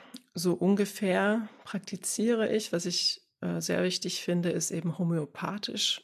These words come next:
zu denken. Inzwischen ist eine halbe Stunde wirklich für mich möglich, aber als die, äh, Babys klein waren, nicht dran zu denken, ja. Also klar hatte ich dann, dann hatte ich halt immer die Babys auf der Matte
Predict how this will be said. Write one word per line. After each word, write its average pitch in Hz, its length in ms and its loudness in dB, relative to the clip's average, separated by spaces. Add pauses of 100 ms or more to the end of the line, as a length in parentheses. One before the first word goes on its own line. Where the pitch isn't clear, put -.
(120)
zu - 180 -4
denken. 208 680 0 (400)
Inzwischen 190 500 2
ist 175 160 4
eine 170 120 4
halbe 170 220 2
Stunde 170 340 2
wirklich 170 320 -4
für 190 60 -4
mich 165 220 -2
möglich, 180 480 0
aber 165 140 0
als 156 240 -4
die, 170 300 0
äh, 160 400 -4
Babys 165 340 -4
klein 180 440 0
waren, 156 360 -4 (600)
nicht 165 180 -2
dran 160 240 -2
zu - 140 -4
denken, 170 640 -4
ja. 160 200 -4
Also 151 440 -4
klar 156 220 2
hatte 165 140 -2
ich 160 80 -4
dann, 156 220 -4
dann 156 140 -6
hatte 165 180 -8
ich 160 100 -4
halt 156 160 -6
immer 156 140 -6
die 165 80 -8
Babys 165 320 -4
auf 170 120 -6
der 156 120 -4
Matte 160 480 -2